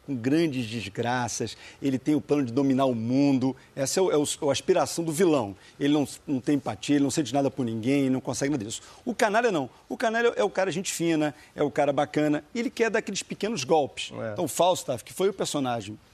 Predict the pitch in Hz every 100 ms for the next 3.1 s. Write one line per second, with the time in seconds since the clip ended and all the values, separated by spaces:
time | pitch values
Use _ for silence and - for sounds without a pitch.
0 | _ 135 117 131 120 131 190 - 160 -
1 | 131 120 - 135 - 123 113 110 123 165
2 | 110 - - - - 113 107 214 233 117
3 | 107